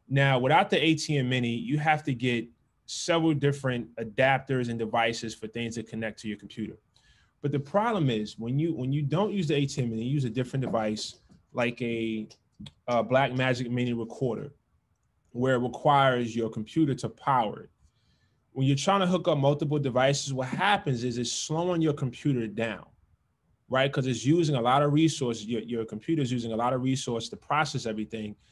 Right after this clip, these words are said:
And what you risk is that your computer may freeze up or maybe a little lag, and then your stream is lagging. And then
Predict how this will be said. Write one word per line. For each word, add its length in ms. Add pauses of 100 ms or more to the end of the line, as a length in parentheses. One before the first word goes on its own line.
(280)
And 100
what 220
you 160
risk 380
is 140
that 300
your 200
computer 340
may 140
freeze 420
up 300 (360)
or 220
maybe 360
a 40
little 240
lag, 560
and 140
then 80
your 100
stream 460
is 120
lagging. 560
And 160
then 340